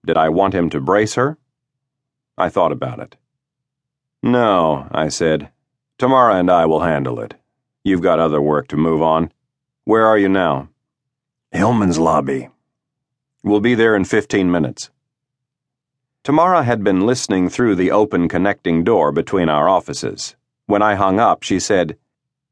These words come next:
"You and Tamara will do what?" "Go talk to Janice Krochek. Jake just found her." "Where?" I repeated what Runyon had told me. "Call girl? Terrific.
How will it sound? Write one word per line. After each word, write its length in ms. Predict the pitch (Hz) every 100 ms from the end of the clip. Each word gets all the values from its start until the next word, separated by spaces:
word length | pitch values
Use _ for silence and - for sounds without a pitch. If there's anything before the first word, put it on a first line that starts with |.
| _
"You 520 | 110 120 190 214 214 196
and 180 | 175
Tamara 460 | 170 175 170 165 165
will 180 | 151 143
do 260 | 127 135
what?" 500 | 120 117 135 170 202 _ _ _ _ _ _ _ _ _ _ -
"Go 160 | 104 92
talk 240 | - 90
to 100 | -
Janice 360 | 82 95 87 85
Krochek. 600 | - 98 - 73 50 - _ _ _ _ _ _
Jake 260 | 92 135 131
just 200 | 95 82
found 300 | 101 90 69
her." 160 | - _ _ _ _ _ _
"Where?" 480 | 151 233 190 76 - _ _ _ _ _ _ _ _ -
I 80 | 85
repeated 480 | 80 104 85 73
what 180 | 69 64
Runyon 400 | 73 80 69 64
had 180 | 67 69
told 320 | - 80 64
me. 200 | 62 - _ _ _ _ _ _ _ -
"Call 420 | 165 190 214 233
girl? 540 | 233 233 233 247 240 -
Terrific. 880 | - 107 110 127 156 165 - 71 -